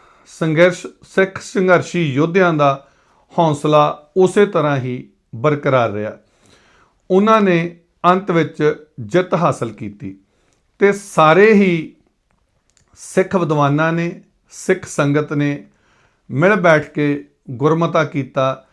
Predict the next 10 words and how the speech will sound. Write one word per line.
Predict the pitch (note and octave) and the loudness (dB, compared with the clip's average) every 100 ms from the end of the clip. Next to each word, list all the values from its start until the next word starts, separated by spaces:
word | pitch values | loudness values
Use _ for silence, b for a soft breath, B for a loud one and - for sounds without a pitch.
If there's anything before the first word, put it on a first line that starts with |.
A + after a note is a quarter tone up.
| _ _ _ _ | _ _ _ _
ਕਿ | F3+ E3+ | 0 0
ਜੋ | B2 D#3 D#3+ E3+ F3 F3+ - _ _ _ _ _ _ | 0 2 6 6 6 2 -2 _ _ _ _ _ _
ਸ-, | - - E3 | -20 -8 -6
ਗੁਰਦੁਆਰਾ | C#3+ D#3 D3 E3+ E3+ E3+ | -2 -2 4 4 6 4
ਸੁਧਾਰ | E3+ F3 E3+ E3+ C#3 | 2 0 4 6 6
ਲਹਿਰ | C#3 D#3 F3 | 4 2 2
ਦੌਰਾਨ | D#3+ D3+ C#3 C3+ C3+ C3 - - | 2 0 0 -2 -4 -8 -12 -10
ਨੁਕਸਾਨ | C3 C#3+ C#3+ - D3 D3+ D#3+ | -6 -6 -8 -4 0 0 0
ਹੋ | C#3 C#3 | 0 0
ਗਿਆ, | C#3 D3+ C#3+ | 2 4 2